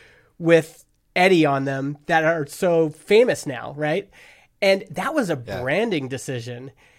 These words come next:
Speaker 1: And in your mind, you're like, "Well,
Speaker 2: Totally.
Speaker 1: Maiden's amazing. They're, like,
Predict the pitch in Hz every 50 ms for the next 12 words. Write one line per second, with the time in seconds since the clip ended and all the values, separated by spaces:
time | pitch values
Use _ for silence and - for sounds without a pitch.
0 | _ _ - 190 196 202 202 208 196 190 185 180 202 240 262 262 240 202 185 165
1 | 151 147 - - 208 202 - 117 101 - - _ 190 170 185 202 226 226 220 180
2 | 196 190 190 208 240 269 208 170 127 127 151 151 151 147 143 139 - -